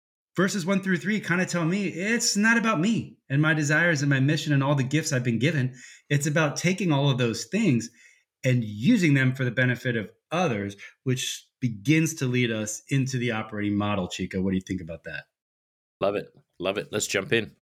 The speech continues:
Speaker 1: Well, so now what's the operating model? You, Chica posed the question, "Well, what about labels I put on other people?" Well, when you're in the operating model of agape love as your dominant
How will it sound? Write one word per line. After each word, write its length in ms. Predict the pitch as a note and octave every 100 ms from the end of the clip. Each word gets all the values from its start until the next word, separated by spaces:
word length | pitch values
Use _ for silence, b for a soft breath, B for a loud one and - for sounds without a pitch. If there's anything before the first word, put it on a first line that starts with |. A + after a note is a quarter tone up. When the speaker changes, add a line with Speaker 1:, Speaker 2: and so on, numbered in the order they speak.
| _ _ _ _ _
Speaker 1:
Well, 220 | D3 F#3 -
so 160 | E3+
now 200 | E3+ E3+
what's 200 | D#3+ D#3
the 100 | D#3
operating 400 | D3+ E3 C3+ A2+
model? 300 | G2+ F#2 F2+
You, 100 | A2 A2+ -
Chica 380 | - D3 C#3 B2+
posed 280 | C3+ B2+
the 60 | B2+
question, 420 | - C#3 C#3 B2
"Well, 140 | B2 C3
what 100 | D3+
about 200 | D3+ B2+
labels 280 | D3 C3+
I 100 | A#2
put 180 | A2+ C#3
on 100 | B2
other 160 | B2+ A2
people?" 400 | C#3 C#3+ C#3+ - _ _ _
Well, 120 | B2+
when 200 | B2 F3
you're 120 | B3 G#3+
in 80 |
the 80 | E3
operating 420 | C#3 - D3 B2+
model 380 | A#2 A2 A2 A2
of 260 | G#2 G2+ G2+ _
agape 500 | A#2 G#2+ B2 A#2+ A#2+ G#2+
love 400 | A2 B2+ A2 -
as 200 | B2+ A2
your 160 | A2+ G#2
dominant 600 | G#2 A2 A#2 A#2+ A#2 A2+